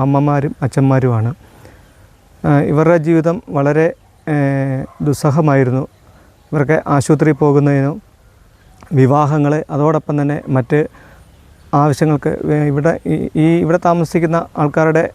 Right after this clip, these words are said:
വീടുകളിലേക്ക് ബന്ധുക്കാർക്ക് പോലും വരാൻ പറ്റാത്ത ഒരു, ആ, അവസ്ഥയായിരുന്നു. ഒരു വഴി ഇവരുടെ സ്വപ്നമായിരുന്നു.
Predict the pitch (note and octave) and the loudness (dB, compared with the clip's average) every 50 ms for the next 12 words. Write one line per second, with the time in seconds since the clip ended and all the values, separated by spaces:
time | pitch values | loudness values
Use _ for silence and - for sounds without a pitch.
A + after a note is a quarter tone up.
0 | _ - G3+ F3+ D#3 D#3+ D#3 E3 E3 E3 E3 E3 D#3 E3 D#3+ C#3+ D3 D3+ D3+ C#3+ | _ -12 -4 0 2 2 4 4 4 4 2 2 0 0 0 0 0 0 0 0
1 | - E3 D#3+ D#3+ D#3 - D#3+ D#3 D3+ D3+ D#3+ - - D3+ C#3+ C#3 C#3+ D3 D3 D3 | 0 0 0 0 -2 -2 -2 0 -2 -2 -4 -6 -4 -2 0 0 0 0 0 -2
2 | C#3 - D3+ D3 C3 D#3 D3 C#3 C#3 - - - - C#3 C3+ C#3+ C#3+ C#3 C3 B2+ | -4 -2 -4 -4 -2 -2 -2 -2 -2 -4 -6 -6 -4 -4 -2 -2 0 -2 -2 -2
3 | - - C#3+ C3 A#2+ A2+ A#2+ A#2+ B2+ D#3 - - - - - - - - - - | 0 0 2 2 2 0 0 -2 -4 -6 -8 -14 -20 -20 -20 -20 -20 -20 -20 -20
4 | - _ - E3+ D#3 D3 D3+ D3 D3 D3+ E3 E3+ - - - _ - D#3 C#3 D3 | -20 _ -4 0 2 2 4 4 4 4 2 2 0 -4 -10 _ -6 -2 -2 0
5 | D3 D3+ C3 - D3 - - E3 D#3+ D#3 C#3+ C3 B2+ A#2+ B2 B2 C3 G3+ | 0 -2 -2 -4 -6 -4 -2 -2 0 2 2 2 0 0 -2 -2 -4 -6